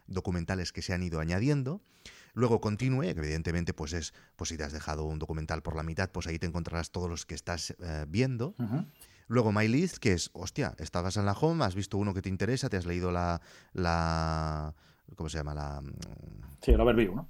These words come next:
Speaker 1: el overview, te has leído el overview y te interesa, te lo has, has, le has dado al más, entonces se te ha añadido a My List. Luego, otra sección que es Watched, o sea, los que ya has visto,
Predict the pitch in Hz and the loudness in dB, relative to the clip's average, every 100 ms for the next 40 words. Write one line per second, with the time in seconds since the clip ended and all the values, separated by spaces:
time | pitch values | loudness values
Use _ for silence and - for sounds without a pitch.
0 | - - 101 92 131 170 202 - - - | -14 -8 -2 2 4 2 0 -6 -12 -4
1 | 92 98 104 107 113 117 147 - 101 90 | 0 2 4 4 4 2 0 -2 -2 0
2 | 82 80 - 87 101 123 - 165 92 87 | 2 0 -2 0 2 0 0 -2 0 0
3 | - - 92 82 90 92 92 95 104 101 | -2 -4 -4 -4 -4 -2 0 2 2 4
4 | 87 90 113 156 120 92 95 - 101 92 | 4 4 2 2 0 -2 -2 -2 -2 -2
5 | 90 87 92 110 90 78 69 - - - | 0 -2 0 2 2 0 -4 -10 -14 -20
6 | _ - - - - 110 123 123 82 69 | _ -20 -20 -20 -8 2 4 4 0 -6
7 | _ _ 107 101 90 92 147 131 85 87 | _ _ -4 0 0 0 0 2 0 2
8 | 117 175 156 - 85 82 - 82 80 82 | 2 2 0 0 0 0 -2 -2 2 0
9 | 80 127 - 185 | 0 -2 -2 -4